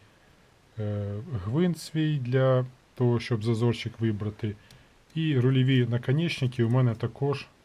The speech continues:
вони багаторазові, теж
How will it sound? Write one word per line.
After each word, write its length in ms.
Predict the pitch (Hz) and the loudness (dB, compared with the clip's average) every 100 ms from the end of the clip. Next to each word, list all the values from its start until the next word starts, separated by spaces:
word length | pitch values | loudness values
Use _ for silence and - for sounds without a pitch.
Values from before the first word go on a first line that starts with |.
| - | -10
вони 460 | 107 110 117 123 - _ _ _ _ _ _ _ _ - | -4 -2 0 -2 -4 _ _ _ _ _ _ _ _ -8
багаторазові, 960 | 107 110 120 120 120 113 104 98 101 | -4 0 0 0 0 0 -2 -4 -6
теж 300 | 104 123 107 | -2 0 0